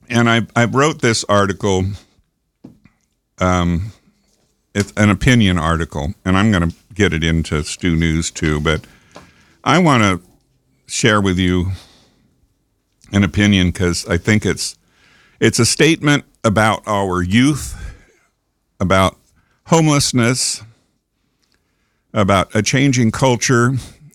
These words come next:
about waves and cycles, about technology and how all of that comes together.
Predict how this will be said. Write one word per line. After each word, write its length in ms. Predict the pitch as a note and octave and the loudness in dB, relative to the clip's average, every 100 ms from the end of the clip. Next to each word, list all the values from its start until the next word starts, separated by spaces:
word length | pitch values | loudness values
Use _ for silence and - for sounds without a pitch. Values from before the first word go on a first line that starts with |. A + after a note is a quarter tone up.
| _ - | _ -4
about 380 | G2+ G2 F#2+ - | 0 2 2 0
waves 800 | F#2+ A2 A2+ B2+ C3 B2+ - - - _ _ | 2 2 4 2 0 -4 -6 -10 -18 _ _
and 140 | F#2+ E2+ | -2 -2
cycles, 760 | - A#2+ - B2 C3+ B2+ - _ _ _ _ _ _ _ _ _ | 0 -2 0 -2 -2 -6 -12 _ _ _ _ _ _ _ _ _
about 280 | G#2+ F#2 - | 0 0 0
technology 920 | A#2 G#2 A2 G#2 A#2 B2 B2+ C3+ C3+ B2+ - _ _ | -2 0 2 2 2 0 0 0 0 -2 -10 _ _
and 160 | G#2+ F2 | -2 0
how 540 | G#2 G#2 G2 G2 - _ _ _ _ - | 2 2 2 0 -4 _ _ _ _ -2
all 180 | A2 C3 | 0 0
of 100 | A2 | 0
that 220 | G2+ - | 0 -2
comes 320 | - G#2+ G2+ | 0 0 0
together. 540 | - F2+ F#2 G2+ A#2+ | -2 0 2 2 0